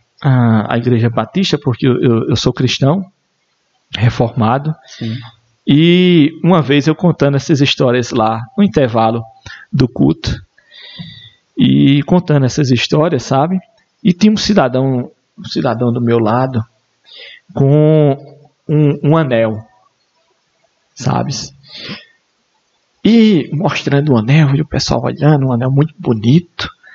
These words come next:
Speaker 1: sabe? De, assim, aparentemente de ouro. Aí ele disse, "Que,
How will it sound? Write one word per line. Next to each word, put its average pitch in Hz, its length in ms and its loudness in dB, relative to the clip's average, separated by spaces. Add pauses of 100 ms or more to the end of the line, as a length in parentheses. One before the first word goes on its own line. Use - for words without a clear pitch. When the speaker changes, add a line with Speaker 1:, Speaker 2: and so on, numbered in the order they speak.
(440)
Speaker 1:
sabe? 135 580 -2 (640)
De, 135 560 -2 (520)
assim, 131 260 0
aparentemente 135 680 0
de 139 180 4
ouro. 156 540 2 (800)
Aí 147 1000 4
ele 180 160 2
disse, - 180 -6
"Que, - 160 -4